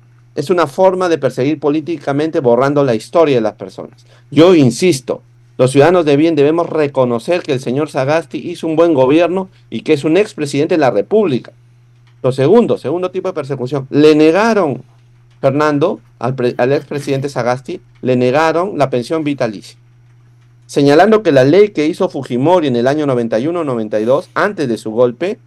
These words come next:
no le aplicaba, porque era una ley que se aplicaba bajo los términos de la Constitución del año setenta y nueve, y la Constitución del año setenta y nueve no establecía una presidencia. Cuando había una crisis constitucional, la solución no era una presidencia desde el Congreso.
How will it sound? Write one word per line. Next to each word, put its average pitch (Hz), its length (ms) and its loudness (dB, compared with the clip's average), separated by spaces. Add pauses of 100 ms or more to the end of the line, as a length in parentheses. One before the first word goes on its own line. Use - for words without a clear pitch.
(260)
no 160 140 2
le 196 80 6
aplicaba, 175 580 0 (360)
porque 131 220 -2
era 170 100 2
una 165 180 0
ley 175 240 0
que 170 140 -8
se 135 100 -4
aplicaba 147 580 -2
bajo 123 280 -4
los 117 160 -4
términos 160 320 -2
de 143 80 -6
la 127 100 -4
Constitución 113 440 -8
del 143 100 2
año 143 120 0
setenta 131 360 -4
y 104 40 -2
nueve, 113 320 -2 (220)
y - 80 -8
la 117 140 2
Constitución 120 420 -4
del 156 100 0
año 151 140 -4
setenta 143 340 -6
y 143 40 -2
nueve 147 220 0
no 139 60 0
establecía 139 720 -4 (220)
una 139 240 0
presidencia. 135 840 -4 (1000)
Cuando 110 240 2
había 139 120 6
una 151 160 4
crisis 160 300 -4
constitucional, 135 540 -4
la 131 80 2
solución 127 420 -4
no 131 80 -4
era 135 120 -2
una 139 140 -2
presidencia 120 400 -4
desde 110 200 -2
el 98 40 -8
Congreso. 127 560 -2